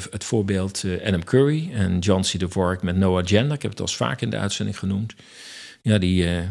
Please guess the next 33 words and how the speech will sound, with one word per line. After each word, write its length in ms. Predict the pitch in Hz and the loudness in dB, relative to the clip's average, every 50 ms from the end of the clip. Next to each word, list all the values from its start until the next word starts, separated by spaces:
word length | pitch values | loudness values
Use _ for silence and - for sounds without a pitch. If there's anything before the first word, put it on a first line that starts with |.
| - - _ - | -8 -12 _ -12
weten 440 | - 113 95 113 117 110 - 117 | -2 4 8 8 8 8 6 2
zichzelf 520 | - - 110 - - - 120 107 107 104 110 | 0 0 0 0 0 2 2 2 0 0 0
al 100 | 110 107 | 0 2
zestien 380 | - 117 107 - - 113 107 | 4 4 4 4 4 4 4
jaar 280 | 113 143 156 160 117 87 | 4 4 4 2 0 0
relevant 440 | 95 98 90 85 - 92 82 80 - | 0 0 0 0 0 0 -2 -2 -2
te 60 | 80 | -4
houden. 360 | 76 - 78 76 73 80 95 - - _ _ _ _ _ _ - _ _ _ - | -6 -4 -4 -6 -6 -6 -10 -14 -16 _ _ _ _ _ _ -20 _ _ _ -4
En 140 | 90 82 | -2 -2
drijven 360 | 80 87 90 90 92 90 87 92 | 0 0 2 2 0 2 2 2
helemaal 840 | 95 107 117 120 110 110 113 113 98 80 73 69 73 104 - _ _ _ _ | 4 4 4 4 2 2 2 2 2 0 0 -2 -6 -8 -12 _ _ _ _
op 380 | - - - 82 - - - - | -14 -10 -10 -10 -10 -12 -18 -12
donaties. 800 | - 92 95 82 78 78 73 - - - 120 - - - - _ _ _ _ - - - - - - - - - - - - - - - - _ | -6 -2 -2 0 0 -2 -6 -6 -8 -8 -10 -10 -18 -20 -20 _ _ _ _ -20 -20 -18 -16 -16 -14 -14 -14 -14 -14 -14 -16 -16 -18 -20 -20 _
Dan 100 | - 82 | -12 -10
hebben 80 | 80 87 | -8 -6
ze 60 | 90 | -6
ook 80 | 90 85 | -4 -2
een 180 | 85 90 95 | 0 2 4
miljoen 160 | 95 98 92 | 4 4 4
luisteraars. 800 | 90 90 90 104 104 - - 104 98 95 98 104 101 - - - - | 4 4 4 2 2 0 -2 0 0 0 0 -2 -4 -4 -6 -6 -8
En 240 | - - 87 - - | -8 -10 -8 -8 -8
als 120 | 82 - | -8 -6
daar 160 | - 78 78 - | -6 -8 -6 -4
twee, 240 | - 92 85 90 | -2 -2 -2 0
drie 200 | 92 101 92 92 | 0 0 -2 -2
procent 360 | 90 - 82 85 - 90 90 104 | -4 -6 -8 -6 -6 -4 -4 -4
regelmatig, 800 | 95 90 85 - 90 87 90 87 85 82 - 87 - - - | -4 -4 -4 -2 -2 -2 0 -2 -2 -4 -8 -12 -12 -10 -10
eh, 140 | 90 87 85 | -8 -6 -6
wat 180 | 82 85 82 - | -6 -6 -6 -6
geeft. 340 | - 101 110 123 - - | -6 -6 -6 -6 -8 -8
En 120 | - 87 85 | -8 -8 -8
ik 100 | 90 - | -8 -10
heb, 120 | - - | -12 -14